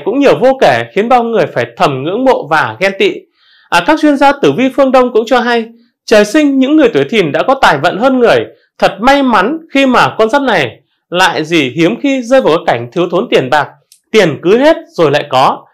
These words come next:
Nếu như bạn sinh năm Thìn mà cho đến thời điểm này ấy, mà các bạn vẫn thấy tài vận của mình chưa cất cánh,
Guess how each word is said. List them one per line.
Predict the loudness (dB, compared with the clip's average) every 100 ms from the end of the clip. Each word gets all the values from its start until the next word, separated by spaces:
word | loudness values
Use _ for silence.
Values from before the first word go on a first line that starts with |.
| _ _ _
Nếu | 0 2
như | 2
bạn | 2 -2 -4
sinh | -4 0
năm | 0 0
Thìn | -2 -2 -2 -10 _ _ _ _ _ _
mà | -2 2 2 2
cho | 2 2 2 2
đến | -2
thời | 0 0
điểm | 0 0
này | 0 0 -2
ấy, | -4 _ _
mà | -4 -2
các | 0
bạn | 0 0
vẫn | -4 0
thấy | -2
tài | 0 -2 0
vận | -2 -2
của | -2
mình | -2 -4 -6
chưa | -6 -4
cất | -4 -2
cánh, | -4 -4